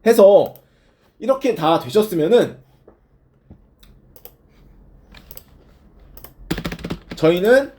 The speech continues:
세팅은 끝난 거예요. 광고 계정과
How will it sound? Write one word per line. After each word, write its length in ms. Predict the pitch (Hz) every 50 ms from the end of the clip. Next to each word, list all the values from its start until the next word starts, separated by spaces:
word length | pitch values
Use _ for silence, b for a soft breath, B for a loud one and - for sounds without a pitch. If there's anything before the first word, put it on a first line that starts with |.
| _ _ _
세팅은 500 | - 233 269 277 - 311 294 262 240 -
끝난 300 | 247 254 254 254 240 208
거예요. 380 | 165 135 110 98 92 82 - _ _ - - - - - - - - - - - - - - -
광고 340 | - 135 151 160 151 160 165
계정과 800 | 160 156 - - 120 113 139 143 139 110 107 104 131 165 -